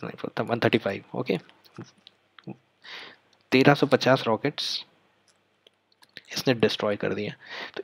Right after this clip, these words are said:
इतना ज़्यादा बेहतरीन, अ, है ये, अ, डिफेंस system। क्या आप देख सकते हैं, काफ़ी अच्छी capability है। अच्छा, एक चीज़ मैं बता दूं कि यहाँ पर, अ, हर rocket को destroy करने की ज़रूरत नहीं होती। कई बार ऐसा होता है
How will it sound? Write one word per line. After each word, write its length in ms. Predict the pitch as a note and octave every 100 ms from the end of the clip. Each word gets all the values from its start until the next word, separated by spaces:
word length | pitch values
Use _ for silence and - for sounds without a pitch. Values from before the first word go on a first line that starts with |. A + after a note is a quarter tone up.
| -
इतना 520 | - - D3 D#3+ E3+
ज़्यादा 680 | B2+ G2+ A2 A2 C#3 D3+ - _ _ - C3+
बेहतरीन, 920 | A#2 - - - - B2+ C#3+ D3+ A#2+
अ, 320 | A#2 A2+ G#2+
है 240 | - A#2 A#2+
ये, 240 | A#2 G#2+
अ, 340 | A2 G#2+ G#2 G2
डिफेंस 480 | - - - A2+
system। 240 | - - A2
क्या 460 | - - - D3
आप 140 | C3+ A#2+
देख 260 | G#2+ B2
सकते 240 | - B2+ C#3
हैं, 60 | -
काफ़ी 260 | A2+ -
अच्छी 200 | B2+ -
capability 640 | - A2+ A2+ G#2+ G#2+ A2 A2
है। 100 | - - - - -
अच्छा, 140 | D3+
एक 240 | - D3+
चीज़ 120 | E3+ E3
मैं 120 | D3+
बता 240 | C3 -
दूं 160 | - D#3+
कि 500 | - C3+ C#3 C#3 - - -
यहाँ 300 | B2 A#2 D3 D#3
पर, 120 | B2+ C3
अ, 580 | - B2+ A#2 A2+ G#2+ -
हर 480 | - C3+ D#3 E3+ - _ - -
rocket 300 | A#2 A2 C#3
को 100 | -
destroy 320 | A#2 - A#2 A2+
करने 180 | A2
की 60 | G#2+
ज़रूरत 400 | G#2+ G#2 G#2 G2
नहीं 120 | G2+
होती। 200 | G2 A2+
कई 200 | - B2
बार 200 | C#3+ C#3
ऐसा 180 | C3 C#3+
होता 180 | C3
है 80 | -